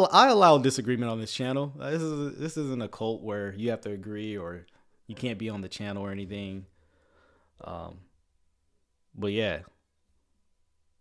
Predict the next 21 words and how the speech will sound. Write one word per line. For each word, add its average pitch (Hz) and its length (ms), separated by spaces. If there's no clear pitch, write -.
Kurt - 220
Flow. 95 440
Who 160 200
is 143 160
Kurt 156 260
Flow? 78 380
Hold 110 220
on 85 60
a - 40
second. 78 300
You 117 100
gotta 135 160
unmute 123 380
yourself, 95 340
sir. 107 260
I 101 60
think 113 240
you 104 200
muted 98 300
yourself. 82 520
<laughs> 98 100